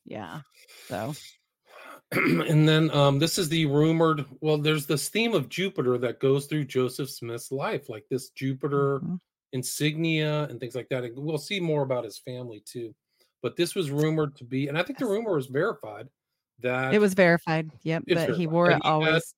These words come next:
Speaker 1: Yep.
Speaker 2: he had this seal of Jupiter,
Speaker 1: <clears throat>
Speaker 2: uh, coin or whatever it is, this thing that he carried around.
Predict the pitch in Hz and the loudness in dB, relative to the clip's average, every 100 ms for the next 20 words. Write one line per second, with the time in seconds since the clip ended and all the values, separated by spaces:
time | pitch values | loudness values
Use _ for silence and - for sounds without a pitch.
0 | - 170 165 - - _ _ _ - 139 | -6 -4 -4 -8 -20 _ _ _ -8 -2
1 | 151 160 151 151 156 156 131 147 151 147 | -2 -2 -6 -4 -4 -4 -6 -8 -4 -2
2 | 147 139 135 - - 151 190 - 262 233 | -2 -2 -8 -14 -12 -10 -10 -6 -4 -4
3 | - - 113 107 104 - 98 98 101 - | -6 -18 -14 -12 -12 -12 -14 -14 -16 -4
4 | 165 156 156 147 113 120 127 143 117 101 | 0 2 2 0 -2 -4 -2 -2 -4 -6
5 | 107 104 107 - 131 127 120 110 - 127 | -10 -12 -14 -12 -8 -6 -8 -10 -8 -6
6 | 123 135 120 | -6 -6 -8